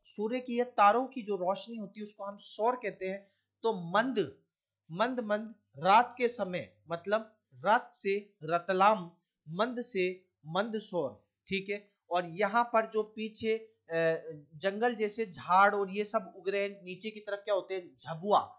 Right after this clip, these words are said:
तो झाड़ को हम इस नाम को यहाँ पर याद करेंगे झाबुआ, ठीक है। ये सब आपको हम यहाँ पर देख पा रहे हैं। अब आप एक चीज समझिए, जब भी महाकाल की बात आएगी तो कभी भी हमारी मृत्यु नहीं हो,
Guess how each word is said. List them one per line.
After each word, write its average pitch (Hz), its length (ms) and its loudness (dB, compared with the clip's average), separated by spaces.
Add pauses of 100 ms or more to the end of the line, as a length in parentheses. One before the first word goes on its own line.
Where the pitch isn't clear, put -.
(340)
तो 190 80 -4
झाड़ 196 480 4
को 214 500 -4
हम 214 360 -4
इस 240 260 -6
नाम 180 260 -2
को 208 280 -4 (200)
यहाँ 180 220 2
पर 190 200 -2
याद 185 300 0
करेंगे 180 460 -4 (260)
झाबुआ, 165 880 2 (280)
ठीक 185 200 -4
है। 185 200 -6 (140)
ये 180 100 2
सब 226 280 0
आपको 196 420 -2
हम 190 200 -6
यहाँ 175 160 -2
पर 185 120 -2
देख 170 320 -4
पा 185 100 4
रहे 185 120 0
हैं। 196 180 -8 (120)
अब 220 140 4
आप 214 220 6
एक 190 160 -6
चीज 185 160 -10
समझिए, 180 400 -8 (240)
जब 175 140 -2
भी 214 120 -4
महाकाल 190 500 2
की 254 140 -6
बात 214 280 4
आएगी 196 420 -2 (200)
तो 214 400 -2
कभी 208 220 2
भी 196 300 -6 (200)
हमारी 202 380 0
मृत्यु 208 460 -2
नहीं 208 280 -4
हो, 190 240 -8